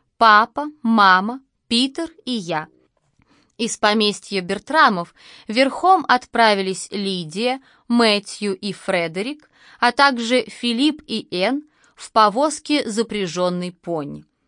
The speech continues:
В тележке, которую тянул ослик, ехали тётушка Дженнет,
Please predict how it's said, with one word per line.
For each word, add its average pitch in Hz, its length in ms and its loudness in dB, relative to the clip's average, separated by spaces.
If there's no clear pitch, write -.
В - 120 -20
тележке, 240 720 0
которую 214 500 -2
тянул 220 440 -2
ослик, 254 520 -4
ехали 294 480 -2
тётушка 233 540 -4
Дженнет, 175 640 -6